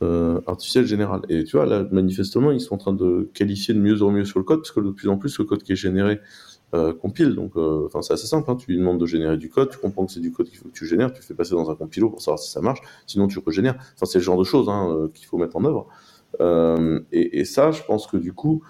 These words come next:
ça peut être quelque chose de pertinent, euh, de, de, de le regarder. Donc, euh, pour moi, c'est un truc qui est en train d'évoluer et qui va avancer.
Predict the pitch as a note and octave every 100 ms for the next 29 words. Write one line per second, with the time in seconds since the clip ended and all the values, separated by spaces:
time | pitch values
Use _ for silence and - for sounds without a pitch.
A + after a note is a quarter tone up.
0 | - _ - - F2 G#2+ A#2+ A#2+ G2+ G2
1 | F#2+ - B2 A#2 - F#2 - - G#2+ B2+
2 | C3+ A2+ F#2 F2 E2+ F2 E2+ E2 E2 E2
3 | E2+ E2+ F2 F#2 A#2+ D#3+ G2 F2 F2 E2+
4 | - - _ - G2 A2+ F#2 E2+ E2 -
5 | - F2 E2+ F2 E2 D#2+ F#2+ B2+ A#2 -
6 | - D#2+ D#2+ F#2 - E3